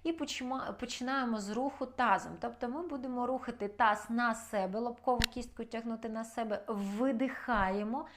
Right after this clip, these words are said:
живіт ніби стає пласким і провалюється. І потім штовхаємо від себе куприком до підлоги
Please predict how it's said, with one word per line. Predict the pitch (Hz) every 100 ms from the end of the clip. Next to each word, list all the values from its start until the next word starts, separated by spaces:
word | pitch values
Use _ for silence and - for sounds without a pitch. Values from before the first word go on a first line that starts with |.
| - - -
живіт | 214 247 254 277
ніби | 240 254 247
стає | 247 247 240
пласким | 226 226 233 - 233 -
і | 220
провалюється. | 220 220 202 196 180 185 226 269 - 359 - - -
І | 339
потім | 339 339 311 277
штовхаємо | - 269 262 - 294 285 277 262
від | 247 247 262 -
себе | - 339 392 359 233 - - - -
куприком | 294 277 233 233 240 226 214 196
до | 262 254 -
підлоги | 233 196 214 202 185 196 339